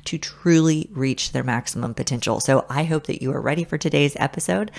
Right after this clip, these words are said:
Let's get to work. Well, J J, I am so excited that you are on the show today. Would you mind just sharing a little bit more about yourself with our audience?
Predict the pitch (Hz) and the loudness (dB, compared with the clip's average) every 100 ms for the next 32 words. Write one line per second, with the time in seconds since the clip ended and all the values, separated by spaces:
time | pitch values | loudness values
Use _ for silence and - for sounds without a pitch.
0 | - - - 120 - - - - - - | -18 -10 -2 -2 0 -4 -2 0 -2 -2
1 | - - - _ _ - - _ _ _ | -20 -20 -20 _ _ -20 -20 _ _ _
2 | _ _ - 190 185 226 233 - 214 202 | _ _ -6 0 6 6 6 6 10 10
3 | 196 220 233 226 - 208 180 175 156 160 | 8 4 6 4 4 2 2 2 2 2
4 | 156 156 160 156 147 151 185 - 196 202 | 2 0 0 2 0 -2 -2 4 6 6
5 | 190 180 170 175 214 196 185 175 185 185 | 6 6 4 2 -4 -6 -4 -2 -2 -2
6 | - 185 180 170 180 294 208 180 175 170 | -2 2 2 2 4 6 6 4 2 4
7 | 160 - 156 147 - 143 147 143 - - | 4 2 -2 -4 -4 -4 -2 0 2 0
8 | - - 185 - | -4 -8 -10 -12